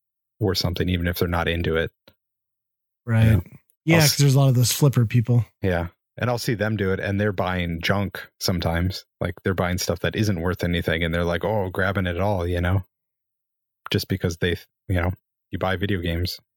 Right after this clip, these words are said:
Speaker 1: they're worth it. But
Speaker 2: Yeah. I didn't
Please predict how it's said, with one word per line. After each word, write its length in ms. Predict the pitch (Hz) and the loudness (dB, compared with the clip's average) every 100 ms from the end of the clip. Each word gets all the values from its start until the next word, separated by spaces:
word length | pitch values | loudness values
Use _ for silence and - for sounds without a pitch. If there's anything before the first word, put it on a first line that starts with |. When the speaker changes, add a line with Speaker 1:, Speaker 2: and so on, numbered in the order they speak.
| _ | _
Speaker 1:
they're 120 | - 92 | -4 -2
worth 240 | 98 - | -2 -2
it. 120 | - - _ _ _ _ - | -8 -8 _ _ _ _ -12
But 180 | - - - _ _ _ | -10 -10 -12 _ _ _
Speaker 2:
Yeah. 240 | 113 113 113 - _ _ _ _ _ _ _ - | -2 2 2 0 _ _ _ _ _ _ _ 0
I 80 | 151 | 4
didn't 300 | 165 151 | 6 4